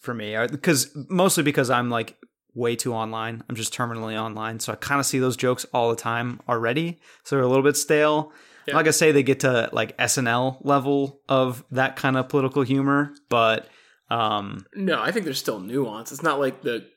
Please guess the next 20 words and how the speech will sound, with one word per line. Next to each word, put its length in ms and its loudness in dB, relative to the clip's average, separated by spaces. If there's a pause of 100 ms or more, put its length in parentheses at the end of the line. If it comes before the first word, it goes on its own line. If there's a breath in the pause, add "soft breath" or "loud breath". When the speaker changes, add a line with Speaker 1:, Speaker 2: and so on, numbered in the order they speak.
(180)
Speaker 2:
the 240 -6 (440)
common 580 -2
lowest 280 -2
<laughs> 60 -8
denominator 600 2
of 60 0
how 120 2
to 60 6
Speaker 1:
Yeah, 200 4
Speaker 2:
make 80 -2
fun 120 0
Speaker 1:
yeah, 60 4
Speaker 2:
of, 60 2
Speaker 1:
it's 260 2
Speaker 2:
like, 100 -16
this 140 -2
administration, 720 -6
you 120 -14
know? 80 -4
Speaker 1:
Yeah, 520 2